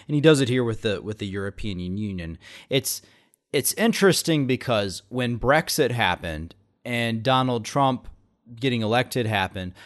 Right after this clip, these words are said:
a lot of people kind of made the correlation. They said, "Well, you know, Brexit is happening over here, Donald Trump's happening over here. We see, you know, maybe some other countries are gonna leave the, uh, the E U." And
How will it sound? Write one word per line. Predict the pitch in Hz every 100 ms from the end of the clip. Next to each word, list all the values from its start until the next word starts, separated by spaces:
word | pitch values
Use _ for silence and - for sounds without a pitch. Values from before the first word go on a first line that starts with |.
| -
a |
lot | 156 196
of |
people | 180 175 131
kind | 147
of | 117
made | 113 107
the | 98
correlation. | - 120 104 127 127 101
They | 92
said, | 87 92
"Well, | 104 107 82 - _ _ -
you | 101
know, | 95
Brexit | 101 127 - 127
is | 104
happening | 110 104 - 95
over | 87
here, | 90 - 165 143 120
Donald | 92 92 87 85
Trump's | - 101
happening | 95 92 92 87
over | 82
here. | 92 147 139 120
We | 101
see, | 90 107
you | 95 92
know, | 92
maybe | 90 85
some | - 92
other | 113 123 120 110 - - _
countries | - 131 - 123 117 110 101
are | -
gonna | 101 117
leave | 104 110 104 95
the, | 92 98 95
uh, | 92 90
the | 85 95
E | 110 110 110
U." | 107 107 - _ _ _ _
And | - 120 117 117 110 110